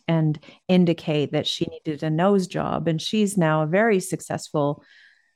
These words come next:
almost thirty-nine-year-old woman. And she said that song still plays in her mind regularly. And she said it's left an indelible print in how she thinks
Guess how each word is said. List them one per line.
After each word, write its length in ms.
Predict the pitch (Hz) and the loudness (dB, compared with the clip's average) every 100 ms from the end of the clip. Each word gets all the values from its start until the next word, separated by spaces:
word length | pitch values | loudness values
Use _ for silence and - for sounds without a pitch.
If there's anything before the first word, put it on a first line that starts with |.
| - | -2
almost 360 | 175 180 175 - | 2 2 0 0
thirty-nine-year-old 840 | 160 165 160 156 156 151 151 151 | 2 2 2 2 0 0 0 0
woman. 400 | 170 185 151 151 | 2 2 2 0
And 180 | 160 151 | -4 -4
she 140 | - | -6
said 360 | 160 165 156 151 _ _ _ _ | -4 -2 -2 -2 _ _ _ _
that 280 | 180 170 - | -4 -4 -4
song 460 | - 175 165 160 156 | -4 0 2 0 -2
still 300 | - 151 151 | -2 -2 -2
plays 400 | - 143 151 156 | -2 -2 0 -2
in 60 | |
her 180 | 151 151 | -4 -2
mind 560 | 151 147 147 143 143 165 _ - | -2 -2 -2 -2 -2 -6 _ -6
regularly. 800 | 147 143 143 151 131 143 156 - - | -2 0 0 -2 -4 -6 -8 -10 -8
And 340 | 160 151 151 - - - _ - | -4 -2 -4 -8 -20 -20 _ -10
she 100 | 180 | -4
said 180 | 190 165 | 0 0
it's 180 | 151 175 | 0 0
left 300 | 170 165 - | 0 0 -2
an 140 | 156 - | -4 -2
indelible 840 | 170 151 - 165 165 165 151 147 147 | -2 -2 0 0 2 0 0 -4 -6
print 520 | - 156 147 - - | -8 -6 -6 -8 -10
in 180 | 160 156 | -6 -4
how 420 | - 156 160 156 | -4 -4 -2 -2
she 220 | 156 - | -2 -6
thinks 680 | 160 _ 170 165 - - - | -10 _ -4 -2 -8 -12 -14